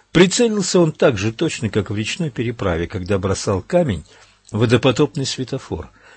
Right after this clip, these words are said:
Снаряд угодил в самый центр потемневшего спускового устройства, и один из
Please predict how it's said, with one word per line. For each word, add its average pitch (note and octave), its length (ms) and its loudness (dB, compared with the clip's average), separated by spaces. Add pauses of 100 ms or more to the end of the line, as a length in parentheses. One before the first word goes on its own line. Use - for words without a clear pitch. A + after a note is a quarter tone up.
(140)
Снаряд G3 440 4
угодил A2 300 4
в - 80 -4
самый D#3 480 2
центр G2 480 2 (400)
потемневшего A#2+ 840 4
спускового A2 720 0
устройства, A#2 680 -2 (400)
и C#3+ 80 6
один D3+ 300 6
из C3 240 -4